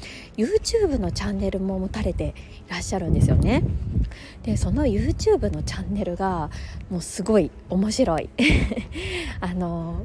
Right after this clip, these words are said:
ご飯をね、作る様子だったりとか、まあ、日常の、まあ、Vlogを、あの、投稿されていて、かなり人気のチャンネルになっていらっしゃいます。もう二万人以上の登録者さんが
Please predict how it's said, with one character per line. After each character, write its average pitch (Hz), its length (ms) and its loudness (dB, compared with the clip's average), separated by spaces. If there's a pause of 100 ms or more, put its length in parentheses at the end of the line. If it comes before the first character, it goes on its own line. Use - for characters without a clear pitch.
ご 247 80 2
飯 277 240 -2
を 143 60 -4
ね、 165 240 -2
作 - 200 -4
る 165 120 0
様 175 200 -2
子 - 140 -8
だ 165 100 -4
っ 165 40 -4
た 147 160 -6
り 151 100 -4
と - 120 -2
か、 - 160 -4
ま 185 240 2 (260)
あ、 254 40 0
日 220 260 0
常 277 180 2
の、 262 100 2
ま 233 120 -2
あ、 190 40 -4
Vlog 226 720 2 (280)
を、 220 300 6
あ 160 120 -6
の、 156 360 -4 (600)
投 196 100 0
稿 175 260 -2
さ 175 140 -8
れ 151 140 -6
て 160 120 -6
い 156 80 -6
て、 202 360 2 (360)
か 302 120 2
な 285 120 4
り 196 140 0
人 233 180 4
気 233 160 -2
の 247 200 2
チ - 160 -6
ャ 202 40 0
ン 190 40 -2
ネ 180 160 2
ル 180 160 6 (800)
に 220 260 2 (320)
な 202 120 -2
っ - 20 -6
て 185 160 0
い - 60 2
ら 175 80 -2
っ 180 60 -4
し - 120 -4
ゃ 185 40 -2
い - 20 -2
ま 170 100 -4
す。 - 140 -10
も 196 80 -2
う - 20 0
二 202 100 -2
万 247 200 2
人 269 180 2
以 262 60 2
上 170 220 2
の 151 100 -6
登 180 300 -2
録 180 120 -2
者 175 100 -4
さ 165 140 -6
ん 156 80 -8
が 143 140 -4